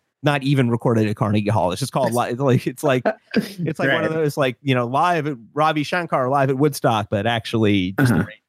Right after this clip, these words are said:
Speaker 1: the rain is overdubbed. You know, it's like one of those <laughs> situations.
Speaker 2: Right. Yeah. I
Speaker 1: Um,
Speaker 2: mean, like, it got to the point where it's like, you know, Buck Owens is doing,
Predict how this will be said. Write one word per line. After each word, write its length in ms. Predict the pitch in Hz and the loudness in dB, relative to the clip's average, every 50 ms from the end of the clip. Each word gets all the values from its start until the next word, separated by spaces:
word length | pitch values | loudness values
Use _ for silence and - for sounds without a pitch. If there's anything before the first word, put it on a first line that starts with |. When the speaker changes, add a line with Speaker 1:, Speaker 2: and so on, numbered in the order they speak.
| - | -4
Speaker 1:
the 80 | - 120 | -2 0
rain 220 | 120 110 113 110 | 2 2 2 2
is 100 | 107 151 | 2 4
overdubbed. 540 | 131 127 120 107 110 101 92 98 104 107 110 | 4 4 4 2 2 0 0 0 0 0 2
You 80 | 139 131 | 2 2
know, 180 | 113 107 104 | 2 2 0
it's 180 | 113 - - - | -2 -2 -2 0
like 80 | 139 | 0
one 120 | 131 139 135 | 2 2 2
of 80 | 135 | 0
those 160 | 147 147 139 - | 0 -2 -2 0
<laughs> 360 | - 202 147 - - 160 123 117 | -2 -2 -2 0 0 0 2 2
situations. 580 | - 147 - - - 147 120 - 131 - - - - - - - - - - - - - | 0 0 -2 -2 -2 -2 -2 -2 -4 -10 -12 -14 -14 -14 -14 -12 -12 -12 -14 -10 -6 -2
Speaker 2:
Right. 220 | 160 170 156 135 | 0 0 2 2
Yeah. 140 | 170 170 147 | 2 0 0
I 60 | 139 | 0
Speaker 1:
Um, 60 | 147 | -2
Speaker 2:
mean, 100 | 160 156 | -2 -2
like, 140 | 151 151 139 | -2 -2 -2
it 40 | 147 | -2
got 140 | 139 156 143 | -2 -4 -2
to 80 | 139 | -2
the 80 | 139 131 | -4 -4
point 260 | - 156 147 139 98 | -2 -2 -2 -2 0
where 80 | 120 120 | -2 -2
it's 140 | 117 - | -2 -2
like, 240 | - 120 107 - - | -2 -4 -2 -2 -2
you 60 | 139 | 0
know, 180 | 113 98 98 98 _ - | 0 0 -2 -4 _ -2
Buck 240 | - 127 120 - - | -2 -2 0 -2 -2
Owens 480 | 117 120 120 120 113 87 85 87 - | 0 0 2 2 0 0 -2 -2 -2
is 160 | - - 104 - | -2 -2 -2 -2
doing, 260 | - 113 104 120 | 0 0 0 0